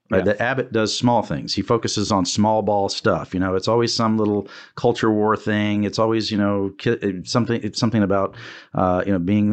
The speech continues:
Speaker 1: a, a, a little Donald Trump, you know, building a wall down on the border and all this, uh, you know, "Make Texas big again."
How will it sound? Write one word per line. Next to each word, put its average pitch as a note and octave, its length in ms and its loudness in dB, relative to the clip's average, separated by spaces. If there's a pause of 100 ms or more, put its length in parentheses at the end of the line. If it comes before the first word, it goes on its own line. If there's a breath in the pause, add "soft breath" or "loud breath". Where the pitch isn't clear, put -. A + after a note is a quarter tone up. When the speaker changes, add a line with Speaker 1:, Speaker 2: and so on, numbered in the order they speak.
Speaker 1:
a, F2+ 220 0
a, F#2 280 0
a F#2+ 40 -2
little G#2+ 200 2
Donald G2+ 360 0
Trump, G#2 320 0 (240)
you - 80 -2
know, F2+ 80 2
building A2+ 280 2
a A2 80 2
wall G#2+ 420 2
down G#2+ 220 0
on G#2 100 2
the G2 60 2
border G2+ 320 0
and G#2 80 0
all G#2 120 2
this, G#2 240 -2 (340 loud breath)
uh, G#2 260 2
you G#2 60 -2
know, G#2+ 80 2
"Make C3 200 2
Texas - 300 -2
big B2+ 300 0
again." D#2 320 -6